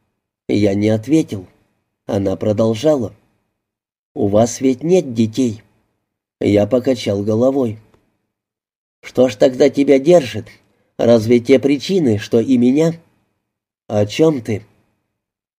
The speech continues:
«Пристроился там, где выгодней, где есть деньги». «О!» Я едва сдержал улыбку, но она не поняла меня.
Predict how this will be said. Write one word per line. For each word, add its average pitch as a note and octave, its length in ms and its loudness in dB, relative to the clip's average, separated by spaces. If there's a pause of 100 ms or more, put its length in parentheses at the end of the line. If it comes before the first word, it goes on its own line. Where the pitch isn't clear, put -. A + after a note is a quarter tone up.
(220)
«Пристроился B2 880 2
там, C3 280 2
где B2+ 200 4
выгодней, B2 680 2 (160)
где B2 260 2
есть A#2+ 320 2
деньги». C3 500 -2 (540)
«О!» B2 540 6 (540)
Я A#2 260 6
едва G#2+ 280 2
сдержал A2+ 480 0
улыбку, C#3+ 600 -2 (100)
но A2+ 200 0
она G#2+ 160 0
не A2 140 0
поняла B2 460 0
меня. G#2+ 360 -4